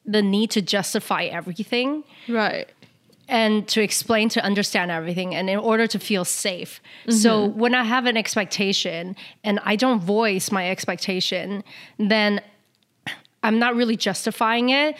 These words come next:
Speaker 1: so I don't feel safe.
Speaker 2: Yeah.
Speaker 1: It's like I expect, I expect my boyfriend to, uh, pick me up after work. When they don't, then I feel like, "Oh, they don't love me."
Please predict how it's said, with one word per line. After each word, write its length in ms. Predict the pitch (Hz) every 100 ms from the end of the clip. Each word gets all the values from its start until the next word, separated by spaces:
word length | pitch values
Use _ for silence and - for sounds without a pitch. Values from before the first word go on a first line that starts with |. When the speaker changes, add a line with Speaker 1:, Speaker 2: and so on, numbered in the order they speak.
| -
Speaker 1:
so 160 | 233
I 80 | 208
don't 160 | 208 185
feel 160 | 196
safe. 480 | 175 - - - - _ _ _ _ _ _ -
Speaker 2:
Yeah. 380 | 233 202 151 208 - _ _ _ _ _ _ _ _ -
Speaker 1:
It's 100 | 226
like 140 | 247
I 60 | 226
expect, 400 | 233 - 285 214 -
I 120 | 220
expect 300 | 220 - 247 247
my 100 | 208
boyfriend 460 | 214 208 208 196
to, 400 | - 202 185 180
uh, 160 | 175 175
pick 240 | 208 202
me 120 | 208
up 180 | 190 -
after 300 | - 175 -
work. 300 | 185 180 143 -
When 180 | 214 202
they 140 | 202
don't, 520 | 190 214 202 170 180 - - - - - -
then 160 | 208 202
I 120 | 202
feel 160 | 208
like, 160 | 185 180
"Oh, 160 | 202 180
they 80 | 196
don't 180 | 190 165
love 240 | 160 -
me." 340 | 190 - 185